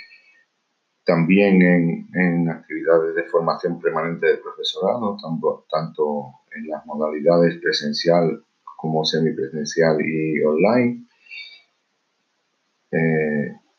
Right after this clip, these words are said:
he trabajado también en los servicios centrales de, de la Consejería de Educación de, de la Junta de Andalucía.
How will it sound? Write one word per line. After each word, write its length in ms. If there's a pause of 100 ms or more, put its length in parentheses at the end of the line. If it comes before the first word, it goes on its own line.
he 180
trabajado 540
también 540
en 320
los 160
servicios 440
centrales 580
de, 400
de 100
la 140
Consejería 560
de 100
Educación 580
de, 120
de 580
la 80 (100)
Junta 280
de 140
Andalucía. 680